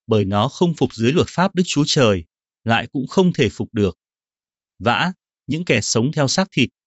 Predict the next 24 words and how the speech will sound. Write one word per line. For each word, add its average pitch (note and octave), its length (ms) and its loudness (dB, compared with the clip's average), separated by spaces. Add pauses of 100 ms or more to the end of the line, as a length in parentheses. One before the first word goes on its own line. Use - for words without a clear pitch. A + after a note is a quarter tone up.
thì A#2 160 4
không F3 260 0
thể A#2+ 180 0
đẹp G#2+ 220 -2
lòng G#2 240 0
Đức D3+ 120 -2
Chúa B2+ 200 0
Trời. G2+ 380 0 (840)
Sau C#3 220 2
khi C#3 220 2
nói B2+ 220 4
về D3+ 140 2
người A2+ 220 2
chưa D3+ 180 2
tin D3+ 220 0
Chúa, B2+ 380 2 (500)
giờ A#2 220 4
chúng B2+ 220 -4
ta C#3 220 2
xem C#3 320 0
đến C3 180 2
người C3+ 200 2
tin C3 160 2
Chúa. A#2+ 340 0